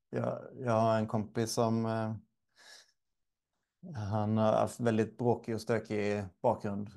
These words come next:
Överdoser, kriminalitet och massa jobbiga saker. Men han vänt runt på sitt liv. Och en sak,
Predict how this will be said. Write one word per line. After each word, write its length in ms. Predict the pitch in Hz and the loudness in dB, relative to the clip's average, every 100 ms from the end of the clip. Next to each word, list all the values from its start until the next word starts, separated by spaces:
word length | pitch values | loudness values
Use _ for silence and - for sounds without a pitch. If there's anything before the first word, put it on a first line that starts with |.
| 101 - - | -18 -16 -6
Överdoser, 840 | 117 110 110 107 - 110 107 104 | -2 -2 -2 -4 -2 0 0 -2
kriminalitet 760 | - 107 107 110 104 104 - | -2 -4 -4 -4 -6 -6 -8
och 100 | 92 | -8
massa 420 | 107 110 113 110 | -8 -4 2 2
jobbiga 240 | 110 110 104 | 2 0 -4
saker. 400 | 104 - - 123 | -8 -10 -12 -14
Men 340 | 160 120 113 113 | -10 -4 -2 -2
han 180 | 113 | 0
vänt 220 | 113 107 110 | 0 -2 -4
runt 180 | 104 | -6
på 100 | 110 | -6
sitt 180 | 110 117 | -6 -4
liv. 260 | 117 104 110 | -4 -4 -6
Och 280 | 98 107 - | -2 -2 0
en 180 | 110 | -2
sak, 240 | 110 110 | -2 -4